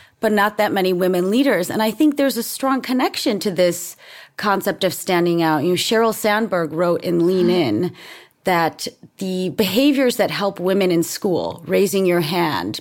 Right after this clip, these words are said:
being polite, not talking when others speak, and help them succeed there, are not behaviors that help you succeed in the banks as a C E O, perhaps as a politician. So sometimes I think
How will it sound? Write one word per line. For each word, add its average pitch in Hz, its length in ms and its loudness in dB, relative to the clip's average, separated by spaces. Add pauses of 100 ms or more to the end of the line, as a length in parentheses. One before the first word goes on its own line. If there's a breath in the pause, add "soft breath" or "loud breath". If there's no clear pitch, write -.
being 190 220 0
polite, 170 360 2
not 180 280 0
talking 180 380 -2
when 156 100 0
others 160 240 -2
speak, - 600 -4 (920 loud breath)
and 190 160 0
help 190 240 -2
them 185 180 2
succeed 233 520 0
there, 202 140 2
are 202 140 0
not 226 280 0
behaviors 185 640 -2
that 180 280 0
help 180 260 -4
you 170 80 0
succeed 185 800 -2 (560 loud breath)
in 202 120 2
the 175 80 2
banks 120 640 -2
as 190 120 0
a 180 60 -4
C 180 320 0
E 113 60 4
O, 139 400 0 (380)
perhaps 196 380 -2
as 175 100 -2
a 170 40 -2
politician. 175 960 -2 (420 loud breath)
So - 240 -2
sometimes 403 580 2
I 254 120 2
think 240 280 -2